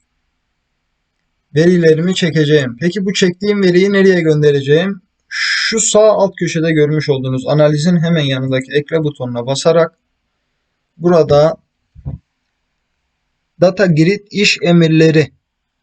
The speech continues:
nesnemize liste halinde basacağımı söylüyorum bu dönen değere. Peki burada bir ünlem işareti var. Bu ne? Data Grid liste boş olamaz.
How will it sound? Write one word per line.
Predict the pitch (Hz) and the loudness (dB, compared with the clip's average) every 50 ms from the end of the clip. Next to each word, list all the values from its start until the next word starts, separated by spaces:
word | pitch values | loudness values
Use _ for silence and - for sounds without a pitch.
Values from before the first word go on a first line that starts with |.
| _ | _
nesnemize | - 147 143 143 139 - - 143 135 131 131 120 135 190 190 196 185 185 _ _ _ _ _ _ _ _ _ _ _ _ _ _ _ _ _ _ _ _ _ _ _ _ _ _ - | -4 -2 0 0 0 -2 -2 -2 0 0 0 2 2 2 2 0 -2 -6 _ _ _ _ _ _ _ _ _ _ _ _ _ _ _ _ _ _ _ _ _ _ _ _ _ _ -2
liste | 143 147 165 185 208 220 220 - - 156 143 | 2 2 4 4 4 2 0 0 0 0 -2
halinde | 127 123 139 147 139 131 135 131 131 131 131 143 165 190 202 202 - _ _ _ _ _ _ _ _ _ _ _ _ _ | 0 2 2 2 2 2 0 -2 -2 0 2 2 2 2 0 -4 -10 _ _ _ _ _ _ _ _ _ _ _ _ _
basacağımı | - 156 151 - 165 143 147 143 135 139 160 170 | -2 -2 0 0 2 2 2 2 2 0 -2 -2
söylüyorum | - 160 147 143 143 139 135 127 120 120 | 0 0 0 2 2 2 0 0 -2 -4
bu | 127 135 | -4 -2
dönen | 135 139 135 139 135 135 | 0 2 2 2 2 0
değere. | 127 123 120 - - - - _ _ _ _ _ _ _ _ _ _ _ _ _ _ | 0 -2 -4 -6 -8 -10 -14 _ _ _ _ _ _ _ _ _ _ _ _ _ _
Peki | 165 156 165 | -6 -4 -2
burada | 170 175 165 170 165 | 0 0 0 0 -2
bir | 160 - - 160 | -4 -4 -2 0
ünlem | 160 165 170 170 165 | 2 2 2 0 0
işareti | 151 - 165 147 143 147 135 - 135 | 0 0 0 0 0 0 -2 -4 -6
var. | 127 120 120 123 | -6 -6 -6 -6
Bu | 139 165 | -4 -2
ne? | 170 156 147 151 - - _ _ _ _ _ _ _ _ _ _ _ _ _ _ _ _ _ _ _ _ _ - | 0 0 0 0 -2 -8 _ _ _ _ _ _ _ _ _ _ _ _ _ _ _ _ _ _ _ _ _ -6
Data | 160 160 - 180 | -4 -2 -2 -2
Grid | 165 156 156 165 170 - - | -2 -2 -2 -4 -4 -6 -6
liste | 151 139 - - 175 160 | -4 -4 -2 -2 -2 0
boş | 151 156 151 - - | 0 0 -2 -2 -2
olamaz. | 127 143 143 147 139 127 120 113 - | -2 0 2 2 0 -2 -4 -8 -12